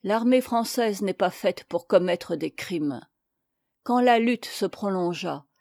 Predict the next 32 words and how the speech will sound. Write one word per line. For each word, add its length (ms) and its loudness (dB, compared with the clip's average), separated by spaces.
et 100 2
qu'il 180 2
fallut 420 4
exécuter 680 0
de 140 2
sauvages 720 4
ordres 320 4
du 160 0
jour, 480 -4
les 100 4
soldats 640 4
durent 320 0
s'étourdir. 760 -4
Ils 240 -2
obéirent 600 6
non 180 0
froidement, 600 2
ce 100 -6
qui 220 -4
eût 60 -4
été 360 2
monstrueux, 800 -2
mais 200 -2
avec 340 0
colère, 580 2
ce 160 2
que 140 2
l'histoire 680 4
invoquera 680 2
comme 260 -2
leur 180 -2
excuse. 760 -4